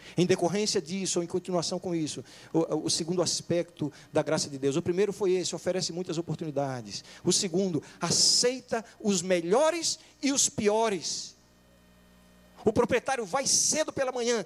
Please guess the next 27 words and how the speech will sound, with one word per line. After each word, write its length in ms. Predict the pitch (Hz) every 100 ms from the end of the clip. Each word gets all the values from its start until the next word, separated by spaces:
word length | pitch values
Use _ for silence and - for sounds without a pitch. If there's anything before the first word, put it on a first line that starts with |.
| -
certamente 560 | - 269 240 220 254 226
ali 140 | 220
estão 240 | 233 - 233
os 100 | 180
melhores 460 | 196 185 277 254
trabalhadores, 500 | 226 214 196 180 165
os 100 | 175
que 80 | -
levantaram 380 | 220 208 214 202
mais 220 | 214 202
cedo, 260 | - 202 180
os 100 | 170
mais 220 | 202 165
responsáveis, 600 | 185 - 180 202 190 175
os 120 | 180
mais 160 | 196 180
dedicados, 460 | 175 175 190 180
os 80 | 180
mais 160 | 185 170
interessados, 480 | 190 165 190 190 - -
já 140 | 170 190
estavam 300 | - 180 170
lá 100 | 185
no 100 | 185
início 400 | 160 226 - 214
do 80 | 165
dia. 320 | 147 127